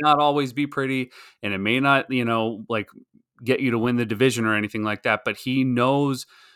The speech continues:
when enough is enough, and he makes the changes, and he doesn't care how it gets done, he gets it done. And I, and that's impressive right there. So I, I, I saw some significant improvement with how bad this Illinois team looked throughout the season so far. Um, it, I think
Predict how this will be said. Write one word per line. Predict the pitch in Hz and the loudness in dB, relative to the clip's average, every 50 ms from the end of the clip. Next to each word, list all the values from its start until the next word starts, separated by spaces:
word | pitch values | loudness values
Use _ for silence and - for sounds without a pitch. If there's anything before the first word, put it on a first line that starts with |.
| _ _ | _ _
when | - 113 113 113 | -2 0 2 2
enough | 113 113 117 117 - - | 2 2 2 2 0 0
is | 117 101 | -4 -4
enough, | 110 104 104 107 107 104 - | -4 0 2 2 0 0 -2
and | 101 104 | -4 -4
he | 101 107 104 | -4 -2 -2
makes | 107 107 104 - - | -2 -2 -4 -4 -6
the | - 95 | -10 -10
changes, | - - 110 104 98 98 98 90 | -6 -4 -4 -2 -2 -4 -6 -6
and | 98 92 | -4 -4
he | 101 | -4
doesn't | 95 98 92 95 95 | -6 -4 -6 -6 -6
care | - - 98 95 90 | -4 -2 -2 -2 0
how | 98 98 98 92 | 0 2 2 0
it | 90 90 | 0 -4
gets | - 90 85 - | -8 -12 -12 -10
done, | - 107 95 92 87 | -8 -8 -8 -6 -6
he | 95 92 | -8 -8
gets | - 98 90 - - | -8 -8 -10 -10 -12
it | 95 - | -14 -14
done. | - 104 92 92 92 | -14 -14 -14 -14 -12
And | 95 92 95 | -10 -8 -8
I, | 95 98 - | -8 -8 -6
and | - 113 120 | -6 -6 -4
that's | - 123 - - | -4 -6 -6 -8
impressive | 110 95 - 90 85 - - - - - | -10 -8 -10 -10 -12 -12 -16 -20 -18 -18
right | 98 90 - - | -18 -18 -18 -18
there. | 90 85 95 - | -18 -18 -16 -14
So | - 107 107 104 | -10 -8 -6 -4
I, | 107 113 123 120 98 - | -2 0 0 0 0 2
I, | 113 123 131 131 131 123 _ _ - - _ _ _ - | 2 4 4 2 0 -4 _ _ -20 -20 _ _ _ -2
I | 131 143 | -2 -2
saw | 143 - 165 151 143 139 | 0 2 2 4 4 4
some | - 135 127 123 | 2 -2 -4 -4
significant | - 131 110 117 117 120 - 120 117 127 123 | -4 -6 -6 -6 -6 -6 -6 -6 -6 -4 -4
improvement | 117 113 - 139 147 143 160 160 160 - - | -4 -4 -4 -4 -2 0 0 0 0 -2 -4
with | 135 120 - | -8 -6 -2
how | 120 113 113 | -2 -2 0
bad | 104 113 110 113 117 | 0 0 0 0 -2
this | 113 110 - | -4 -8 -8
Illinois | - 120 117 117 117 110 110 110 | -6 -6 -4 -4 -4 -4 -4 -6
team | - - - 120 117 110 | -6 -6 -6 -6 -4 -4
looked | 107 113 123 - - - - _ _ _ _ | -4 -4 -6 -8 -12 -18 -20 _ _ _ _
throughout | - 123 127 127 127 | -4 -2 -2 -2 -2
the | - 127 | -4 -4
season | - 139 135 127 123 135 135 | -2 0 0 0 0 0 0
so | - 139 127 127 | 2 2 0 2
far. | - 139 139 143 143 143 143 - - - - - _ _ _ _ _ | 2 4 4 4 4 2 0 -6 -20 -20 -20 -20 _ _ _ _ _
Um, | - 101 98 95 95 95 98 98 98 98 98 - _ _ _ _ _ | 0 2 4 4 4 2 2 0 -2 -4 -6 -10 _ _ _ _ _
it, | - - 110 101 101 - - | -10 -6 -4 -4 -4 -2 0
I | 110 110 110 107 | 0 2 2 0
think | 104 - 120 113 110 | -2 -4 -6 -8 -8